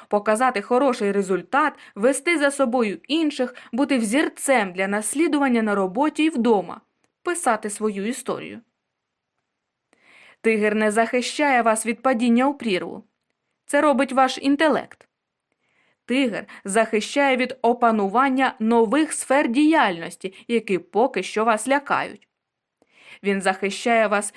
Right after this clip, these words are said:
від удосконалення, росту, навчання і досягнення більшого успіху на роботі і в житті. Прокиньтеся. Страх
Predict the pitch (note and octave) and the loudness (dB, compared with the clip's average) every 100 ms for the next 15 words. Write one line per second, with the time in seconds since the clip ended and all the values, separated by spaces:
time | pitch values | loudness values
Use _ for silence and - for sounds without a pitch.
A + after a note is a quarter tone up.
0 | - A3 B3 - B3 C4+ C4+ C#4 C4+ D#4 | -8 -6 -4 -2 2 2 2 2 4 2
1 | C4 F#3+ F3 F3+ - _ A3+ A#3+ C#4 C#4+ | 2 -2 -6 -14 -16 _ -2 2 2 2
2 | - F3 F3+ _ - A#3 A3+ - C4+ C#4 | -2 -8 -12 _ -2 0 0 -2 0 0
3 | A#3 F#3 - A#3 A#3+ A#3 C#4 C4 A#3+ B3 | 0 -4 -6 -2 -2 0 0 2 2 0
4 | B3 A#3 A#3 F#3+ - F#3 G3 - A#3+ A3+ | 0 0 0 0 -2 -2 -2 -2 -2 -2
5 | - F#3+ F#3+ G#3 A#3+ C4+ C#4 D4 G#3+ A#3+ | -4 -4 -4 -2 0 2 0 -2 -4 -6
6 | A#3+ A3 G#3+ - D#3+ - _ _ _ _ | -4 -6 -8 -14 -18 -20 _ _ _ _
7 | _ _ - D#4+ E4+ D#4 A#3 D#3 - - | _ _ -4 0 0 2 0 -2 -12 -16
8 | - - _ _ _ _ _ _ _ _ | -20 -20 _ _ _ _ _ _ _ _
9 | _ _ _ _ _ _ _ _ _ _ | _ _ _ _ _ _ _ _ _ _
10 | _ _ _ _ _ _ _ - - - | _ _ _ _ _ _ _ -8 -6 2
11 | F#3 A#3 D4 | 4 4 0